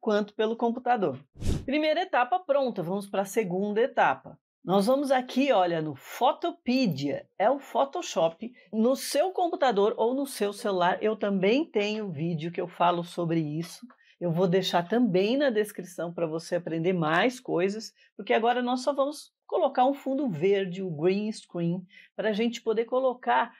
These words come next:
essas imagens que a plataforma vai fazer a animação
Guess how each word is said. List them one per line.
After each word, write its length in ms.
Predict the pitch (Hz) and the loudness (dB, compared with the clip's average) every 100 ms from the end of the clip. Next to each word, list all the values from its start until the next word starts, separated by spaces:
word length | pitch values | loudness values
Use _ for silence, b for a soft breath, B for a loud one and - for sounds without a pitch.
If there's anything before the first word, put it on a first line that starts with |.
| B | B
essas 340 | 180 190 202 175 | -10 -4 -2 0
imagens 540 | 190 165 165 165 165 | 0 0 0 -2 -8
que 180 | - 226 | -4 0
a 80 | 233 | 2
plataforma 640 | 247 254 247 240 196 190 | 2 2 0 0 0 2
vai 160 | 175 247 | 0 0
fazer 280 | 247 196 208 | 0 2 0
a 60 | |
animação 580 | 220 214 185 185 208 | 0 -2 -4 -2 -4